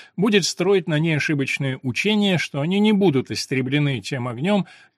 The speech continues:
который обновит мир, а пройдут через этот огонь к спасению, но так, что они осознают свои прежние заблуждения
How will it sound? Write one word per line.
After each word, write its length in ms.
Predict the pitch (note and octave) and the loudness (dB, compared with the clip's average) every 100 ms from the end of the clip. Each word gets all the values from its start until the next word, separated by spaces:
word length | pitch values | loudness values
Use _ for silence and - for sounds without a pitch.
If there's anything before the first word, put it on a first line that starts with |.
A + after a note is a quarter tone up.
| _ _ F3 | _ _ 0
который 320 | - G3 F#3 | 4 4 4
обновит 560 | F3 E3 F3+ E3+ D3+ | 2 2 4 4 2
мир, 240 | F#3 D3 - _ _ _ | 2 0 -2 _ _ _
а 140 | - F3 | 0 4
пройдут 460 | G3+ G#3+ G3+ F3 | 6 6 6 2
через 300 | - D3 C#3+ | 4 2 2
этот 260 | E3 D3 C#3 | 0 -2 -2
огонь 260 | D3+ E3+ D3 | 0 2 0
к 60 | |
спасению, 680 | - D3+ C3+ A#3+ A3 C#3+ F#2+ _ _ | -2 0 0 4 4 4 0 _ _
но 160 | C#3+ D3+ | 2 2
так, 280 | - G#3 - _ - | 4 0 0 _ -10
что 220 | - D#3+ | 0 2
они 200 | D#3 F3+ | 4 4
осознают 640 | E3 - E3+ F3 F#3 B2 | 2 2 0 2 0 0
свои 220 | - B2+ | 0 -2
прежние 400 | B2+ C#3+ A#2 B2+ | 0 -2 -2 -2
заблуждения 720 | A2 A#2 A#2+ A#2 G#3 A3+ A3 | -4 -4 -2 2 4 4 2